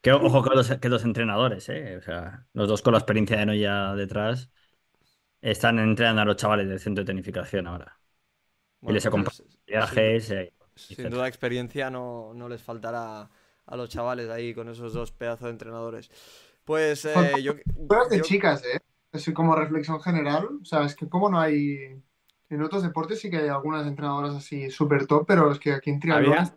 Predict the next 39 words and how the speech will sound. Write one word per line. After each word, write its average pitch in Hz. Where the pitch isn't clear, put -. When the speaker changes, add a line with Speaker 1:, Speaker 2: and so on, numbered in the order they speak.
Speaker 3:
muy 170
Speaker 4:
había, 160
había 143
un 160
voto 170
por 135
ahí, 139
que, 107
que 110
no 117
lo 123
he 120
comentado, 120
he 107
hablado 110
mucho 113
de 104
chicos 117
y 113
demás, 117
eh, 101
habían 127
votos 120
de 117
alguna 120
femenina, 135
Speaker 3:
Sí. 170
Speaker 4:
eh, 104
pero 107
ya 127
te 127
digo, 113
un 143
voto 139
suelto 135
por 120
ahí, 143
eh, 104
Speaker 3:
Mm. -